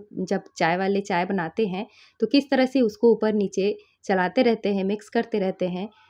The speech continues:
तभी उसका फ्लेवर जो है वो बहुत ही अच्छा सा आता है। तो आप देख सकते हैं कितना अच्छा सा कलर चाय में आ गया है और चाय बिल्कुल थिक गाढ़ी बन चुकी है, बहुत ही स्ट्रॉन्ग चाय बनी है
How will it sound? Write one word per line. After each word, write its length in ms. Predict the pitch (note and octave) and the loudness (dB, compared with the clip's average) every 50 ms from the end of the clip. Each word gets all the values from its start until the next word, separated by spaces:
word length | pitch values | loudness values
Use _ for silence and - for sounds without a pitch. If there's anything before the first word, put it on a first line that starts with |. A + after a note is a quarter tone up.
| _ _ - | _ _ -2
तभी 200 | G3 G3 A#3 C#4 | 0 2 4 4
उसका 320 | C4+ A#3 - - A#3+ A#3+ A#3 | 2 2 0 0 0 0 2
फ्लेवर 400 | - - G#3+ F#3+ G3 G#3+ A3+ A3 | 2 0 0 2 2 2 2 2
जो 140 | G3+ G3+ F#3+ | 0 0 -2
है 160 | F#3 F3+ F#3+ G3+ - - _ - | -2 -4 -6 -6 -10 -12 _ -6
वो 140 | G3 F#3+ F3+ E3+ | -4 -4 -4 -4
बहुत 280 | F3+ F3 G#3 G#3+ G#3+ - | -4 -4 -4 -2 -2 -2
ही 160 | A3 A3 G3+ - - _ _ _ _ - | -2 -2 -2 -6 -8 _ _ _ _ -8
अच्छा 300 | F#3+ - - - G#3+ G#3 | -8 -6 -4 -4 -4 -2
सा 160 | - A3 G3 | -2 -4 -4
आता 220 | F3+ E3 E3 - F#3+ | -4 -4 -4 -4 -4
है। 200 | E3+ E3+ D#3+ A#3 - _ _ _ _ _ _ _ _ _ _ _ _ _ _ _ _ _ _ _ _ - | -4 -4 -6 -8 -10 _ _ _ _ _ _ _ _ _ _ _ _ _ _ _ _ _ _ _ _ 2
तो 60 | B3+ | 4
आप 80 | B3+ A#3 | 4 4
देख 260 | G#3 A#3 A3+ C4 - | 4 4 4 4 2
सकते 320 | - - D4 - - C4 | 0 -2 -2 0 2 2
हैं 240 | C4 B3 A#3+ A#3+ C#4 - | 2 4 2 2 2 0
कितना 340 | - A#3 - - A#3 A#3+ B3 B3 - - | 0 -4 -4 -2 0 0 0 0 0 -2
अच्छा 280 | G#3+ G#3 - - B3 A#3+ | -4 -4 -4 -4 -4 -2
सा 160 | - - A#3+ A#3+ | -2 -2 -4 -2
कलर 380 | - G#3+ G3+ G#3 G#3+ A#3+ A#3 - _ _ - | 0 0 2 2 2 2 -2 -6 _ _ -4
चाय 200 | - G#3 F#3+ G3+ G#3 | -2 0 0 0 0
में 120 | A3+ A3 | -2 -2
आ 200 | - - E3+ G3 | -2 -2 -2 0
गया 220 | G3+ A3+ G#3 F#3+ F3+ | 0 0 0 0 0
है 260 | F3+ F#3+ F#3 G#3 A3 - _ - - _ - | -2 -4 -4 -6 -6 -8 _ -20 -18 _ -4
और 120 | F#3+ G3 F#3+ | -2 -2 -2
चाय 260 | - G3+ G3 G#3 A3+ | 2 2 2 2 4
बिल्कुल 320 | G#3 G3 G3+ G3 A#3+ A3 G3+ - - | 2 2 2 2 0 -2 -2 0 0
थिक 440 | C4 B3+ B3+ _ _ _ - - - _ - | 0 0 0 _ _ _ -20 -20 -18 _ -4
गाढ़ी 540 | F3 G3 F3+ F3+ F#3+ G#3 A3+ A#3+ - - - _ _ _ _ _ _ - | 0 0 2 2 2 0 0 -2 -4 -6 -10 _ _ _ _ _ _ -8
बन 240 | F#3+ F3+ G3 A3 A#3 | -2 0 0 2 0
चुकी 340 | - A3+ G3+ - A3 A3 G3 | 0 -4 -4 -2 -2 0 0
है, 160 | G3+ G3 A#3 A3+ | 0 0 -2 -2
बहुत 360 | - G3+ F#3+ A3 A#3+ A#3 - | -4 -4 -2 -2 -2 0 0
ही 120 | A#3+ A3+ G#3+ | -2 -2 -2
स्ट्रॉन्ग 360 | - - - F#3 G3 A3 G#3+ | -4 -4 -4 -2 -2 -2 -2
चाय 180 | - A#3 A3 G#3 | -2 -2 -2 -2
बनी 320 | F#3 F#3+ G3 G3 G3+ G#3+ G#3 | -2 -2 -2 0 -2 -2 -2
है 180 | G#3+ A3+ C4 | -2 -4 -4